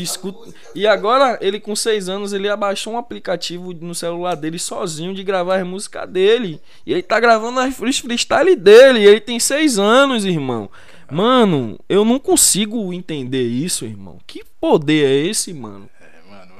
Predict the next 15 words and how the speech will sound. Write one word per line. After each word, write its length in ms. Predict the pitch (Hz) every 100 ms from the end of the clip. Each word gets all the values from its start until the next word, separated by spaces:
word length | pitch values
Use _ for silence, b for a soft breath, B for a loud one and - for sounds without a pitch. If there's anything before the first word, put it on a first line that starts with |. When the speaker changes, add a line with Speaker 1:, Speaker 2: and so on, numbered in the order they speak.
| -
Speaker 3:
<laughs> 540 | 123 113 98 98 107
a 20 | 104
garotada 440 | 101 104 - 104
Speaker 1:
Que 140 | - 247
Speaker 3:
tá 60 |
bem 80 | -
Speaker 1:
po-, 160 | 302 294
Speaker 3:
pra 80 | 185 -
frente, 180 | 98 107
Speaker 1:
que 180 | - 254
Speaker 3:
velho. 100 | -
Speaker 1:
poder 500 | 247 233 175 196 233
é 180 | 202 208
esse, 240 | 226 - 202
mano? 280 | 147 131